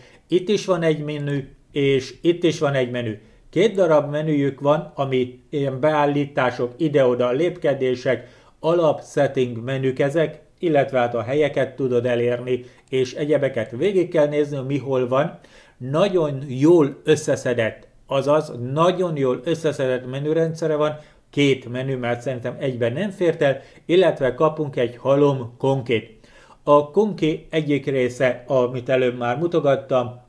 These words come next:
az, ami mutatja a terhelést, futóprogramokat, egyebeket, dátumot.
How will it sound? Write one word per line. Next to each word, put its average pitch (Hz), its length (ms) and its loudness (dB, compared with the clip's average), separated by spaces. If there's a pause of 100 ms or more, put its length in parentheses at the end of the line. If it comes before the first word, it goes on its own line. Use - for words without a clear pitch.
az, 139 380 0
ami 127 500 -4
mutatja 127 760 0
a 117 400 -4
terhelést, 135 840 -2
futóprogramokat, 127 1300 0
egyebeket, 127 720 -2 (280)
dátumot. 123 640 0